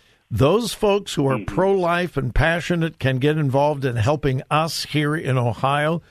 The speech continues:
Speaker 1: to defeat this wicked radical amendment. They can do that?
Speaker 2: Well, absolutely. Like I said, volunteer, then you'll, you'll be put into the portal.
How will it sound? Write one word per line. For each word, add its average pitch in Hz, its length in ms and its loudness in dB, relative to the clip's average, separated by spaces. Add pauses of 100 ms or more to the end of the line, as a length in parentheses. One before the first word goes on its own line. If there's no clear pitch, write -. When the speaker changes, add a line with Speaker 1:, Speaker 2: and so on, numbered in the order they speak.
(340)
Speaker 1:
to 139 120 0
defeat 131 500 0
this 135 260 2
wicked 160 600 0 (100)
radical 151 720 0
amendment. 147 580 0
They 147 160 0
can 165 160 0
do 175 160 2
that? 226 220 -4 (2000)
Speaker 2:
Well, 113 160 0
absolutely. 135 580 -2 (400)
Like 120 100 -2
I 131 120 0
said, 135 260 0 (100)
volunteer, 156 680 0
then 127 380 -2
you'll, 117 280 -8
you'll 113 220 -6 (280)
be 120 120 -6
put 147 280 -6
into 147 240 -4
the 117 100 -6
portal. 151 600 -2